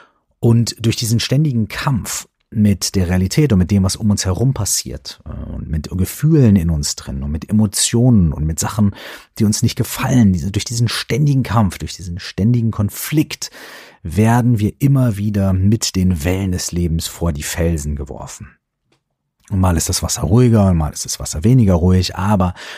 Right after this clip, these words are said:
am Ende des Tages befinden wir uns in einem konstanten Kampf, in einem konstanten Struggle mit den Wellen des Lebens, mit den Wellen von Samsara.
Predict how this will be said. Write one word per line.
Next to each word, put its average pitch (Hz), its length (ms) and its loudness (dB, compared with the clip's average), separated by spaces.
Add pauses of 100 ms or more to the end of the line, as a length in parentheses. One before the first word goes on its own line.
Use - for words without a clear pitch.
(120)
am 87 160 -4
Ende 85 240 0
des - 140 -2
Tages 76 300 -2
befinden 78 400 -2
wir 78 60 0
uns 78 100 -2
in - 80 -8
einem 85 200 -2
konstanten 85 960 -4
Kampf, - 520 -4 (260)
in - 80 -10
einem 82 140 -2
konstanten - 500 -4
Struggle 78 600 -2 (300)
mit - 120 -8
den 80 180 0
Wellen 80 280 2
des - 200 -4
Lebens, 76 360 -2
mit 76 140 -2
den 73 160 0
Wellen 76 300 2
von 69 360 -6
Samsara. 80 800 -4